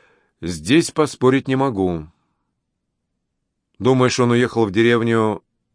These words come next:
Иван Дмитриевич заглянул в бумагу. "Самолва?" "Да, мне кажется.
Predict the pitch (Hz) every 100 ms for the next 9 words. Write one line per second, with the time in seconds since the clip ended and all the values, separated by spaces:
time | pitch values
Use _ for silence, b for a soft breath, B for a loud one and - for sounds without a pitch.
0 | _ 101 110 117 90 127 127 117 113 -
1 | - _ _ _ - 123 110 117 123 110
2 | 117 113 87 69 58 _ _ _ _ _
3 | - 120 107 107 117 170 - _ _ _
4 | _ _ _ _ _ b b b b b
5 | 80 98 90 95 104 101 87 82 - 71
6 | 67